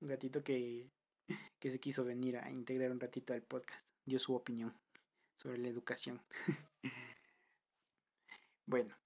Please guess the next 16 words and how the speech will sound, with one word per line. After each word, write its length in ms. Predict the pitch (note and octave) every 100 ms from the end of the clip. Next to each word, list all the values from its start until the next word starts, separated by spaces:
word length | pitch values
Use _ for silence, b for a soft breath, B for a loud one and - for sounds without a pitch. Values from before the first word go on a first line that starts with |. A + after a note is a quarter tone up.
| B B
entonces 420 | D3+ D#3 F3 F3+
hablando 320 | F3 G#3 G#3+
sobre 260 | G#3 G3+ F#3
la 60 | F3
educación, 520 | D#3+ D#3 D#3 E3+ D#3+ - _ _ _ _ -
nos 120 | F3+
dimos 300 | C#4+ F4 F#4+
cuenta 320 | - G#3 A3
al 80 | G#3
momento 560 | E3+ D#3 E3+ G3+ A#3
de 240 | G#3 D3+ C3+ -
que 140 | D3
inició 420 | C3+ C3 - G3
la 160 | A3+ A#3
pandemia 540 | F#3 D#3+ G3 A3 G#3+
que 320 | - F3 D#3